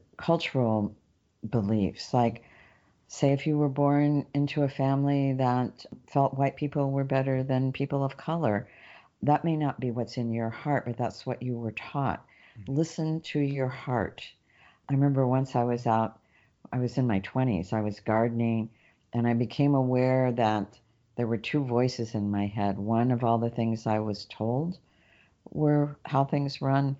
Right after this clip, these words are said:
Speaker 1: and what I believed in my heart and soul was the truth. So it's important to really go inside and listen to what's in your heart,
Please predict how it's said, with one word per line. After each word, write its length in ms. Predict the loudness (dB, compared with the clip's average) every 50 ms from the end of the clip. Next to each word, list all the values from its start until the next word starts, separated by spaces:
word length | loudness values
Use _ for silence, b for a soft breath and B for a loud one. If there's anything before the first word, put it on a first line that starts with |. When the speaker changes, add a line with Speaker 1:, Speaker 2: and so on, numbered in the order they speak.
| b b b b b b _ _ _
Speaker 1:
and 180 | -2 -2 0 0
what 200 | 0 0 2 4
I 160 | 4 2 2
believed 680 | 0 -2 -6 -4 -2 -2 0 0 0 -2 -4 -4 -2
in 160 | -2 0 2
my 340 | 2 4 4 4 2 0 -2 -6 b b b b b b _
heart 360 | _ -4 0 0 0 0 -2
and 100 | -4 -4
soul 460 | -4 -6 -2 -2 0 0 0 0 0 0
was 240 | 0 -2 -2 -4
the 100 | -8 -8
truth. 420 | -8 -8 -8 -6 -4 -6 -6 -6 -12 _ b b b b b b b b b b _
So 540 | -10 0 4 6 6 6 6 4 0 -6 _ _ _ _ _ _ _ _ _ _ -6
it's 240 | -6 -6 -2 -2
important 520 | -2 -2 -2 0 0 0 2 2 0 -2 0
to 120 | 0 -2
really 340 | 2 2 4 4 4 2 2
go 280 | 2 2 2 2 2 2
inside 560 | 2 0 -2 0 0 2 2 4 2 2 2
and 220 | 0 0 0 0
listen 320 | 0 -2 -4 -4 -6 -6 -4
to 100 | -4 -4
what's 260 | -4 -4 -6 -2 -2
in 140 | -2 -2 0
your 160 | 0 -2 -2
heart, 420 | -4 -4 -2 0 0 0 0 -2